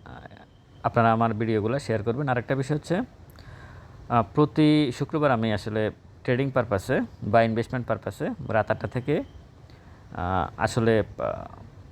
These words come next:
আমি একটা কোর্সের আয়োজন করছি। যারা আসলে, আহ,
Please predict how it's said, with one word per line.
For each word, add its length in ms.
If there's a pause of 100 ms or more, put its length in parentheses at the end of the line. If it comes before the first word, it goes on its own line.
(160)
আমি 160
একটা 180
কোর্সের 380
আয়োজন 280
করছি। 300 (160)
যারা 220
আসলে, 420 (560)
আহ, 360